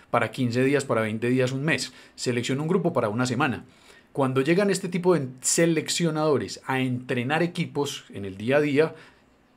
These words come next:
siguen seleccionando, y hoy no me parece descabellado, porque lo que hacemos en el fútbol profesional hoy es seleccionar,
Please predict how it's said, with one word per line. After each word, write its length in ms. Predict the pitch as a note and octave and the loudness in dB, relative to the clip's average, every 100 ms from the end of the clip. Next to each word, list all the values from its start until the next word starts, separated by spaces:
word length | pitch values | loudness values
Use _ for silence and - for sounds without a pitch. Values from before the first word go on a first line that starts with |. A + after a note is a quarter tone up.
| _ _ | _ _
siguen 320 | - - B2 D#3 | -10 -6 -4 0
seleccionando, 640 | F3+ D#3+ C#3 D3+ A3+ - - - | 0 2 0 0 0 -4 -6 -12
y 460 | B2+ A#2+ A#2 A#2 A#2+ | -8 -4 -4 -2 2
hoy 240 | B2+ C3+ | 2 2
no 160 | D3+ E3+ | 0 2
me 120 | F3+ | 2
parece 320 | E3 A#2+ D#3+ | 2 2 0
descabellado, 720 | C#3 - A#2 A#2+ C3+ B2+ D3 | -2 0 0 4 4 4 2
porque 260 | - C3+ - | -2 -4 -2
lo 140 | A2+ | -4
que 100 | - | -4
hacemos 320 | A2 B2+ D3+ D3+ | -4 -2 -4 -4
en 60 | |
el 80 | A#2+ | -4
fútbol 300 | A#2+ B2 D3 | -2 0 0
profesional 500 | D3+ D3 D3 D3+ D3+ | 0 0 0 0 2
hoy 160 | C3+ C#3+ | 4 2
es 80 | |
seleccionar, 580 | C3+ D3+ C3+ A2+ D#3 - | 0 -2 -2 -2 -2 -6